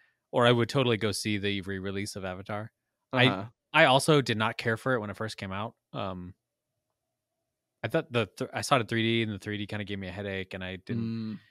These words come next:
Speaker 1: I thought it was pretty, but I was never wowed. I don't think I've seen it since I saw it in the theater. Um,
Speaker 2: Mm-hmm.
Speaker 1: but, you know, and I think that that view seems to be common felt, but I've seen a lot of people who really felt that way, and then they go see it again, and they're like, "Oh, it actually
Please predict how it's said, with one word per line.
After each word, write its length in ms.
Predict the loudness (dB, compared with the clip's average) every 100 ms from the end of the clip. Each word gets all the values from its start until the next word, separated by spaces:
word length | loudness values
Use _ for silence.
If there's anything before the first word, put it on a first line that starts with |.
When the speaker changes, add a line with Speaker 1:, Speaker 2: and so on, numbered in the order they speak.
| _ _ _ _
Speaker 1:
I 60 | 0
thought 120 | 0
it 40 |
was 100 | 0
pretty, 280 | 0 0 2
but 140 | 2
I 120 | 0 -2
was 140 | -2
never 320 | -4 -4 -6
wowed. 640 | -8 -8 -6 -4 -4 -6 -12 _ _ _ _
I 60 | -2
don't 120 | 0
think 120 | 0
I've 80 | 0
seen 200 | 0 -2
it 140 | -4
since 240 | -6 -8 -8
I 60 |
saw 220 | -8 -6 -8
it 40 |
in 60 | -8
the 80 | -12
theater. 460 | -12 -10 -12 -14 _ _ _ _ _
Um, 80 | -4
Speaker 2:
Mm-hmm. 640 | -2 -2 -4 -4 -4 -6 -10 -16 _ _ _ _ _ _ _ _ _ _ _ _ _ _ _ _ _ _ _ 0
Speaker 1:
but, 1040 | 4 4 4 2 2 0 0 -2 -6 -18 -18 _
you 80 | 4
know, 180 | 4 4
and 80 | 4
I 60 | 4
think 220 | 4 6
that 300 | 4 4 4
that 160 | 4 6
view 220 | 2 2
seems 300 | 2 -2 -2
to 80 | -6
be 100 | -6
common 480 | -2 0 0 -2
felt, 320 | -2 -4 -4 -4
but 100 | -4
I've 60 | -2
seen 160 | -6
a 60 | -4
lot 100 | -4
of 60 | -6
people 200 | -10 -6
who 120 | -6
really 160 | -6 -4
felt 140 | -2 0
that 80 |
way, 120 | 0 -2
and 80 |
then 80 | -4
they 80 | -6
go 120 | -8
see 180 | -8 -8
it 80 | -8
again, 180 | -6 -6
and 80 | -6
they're 80 |
like, 120 | -10 -8
"Oh, 140 | -6
it 40 |
actually 560 | -6 -8 -8 -8 -8 -10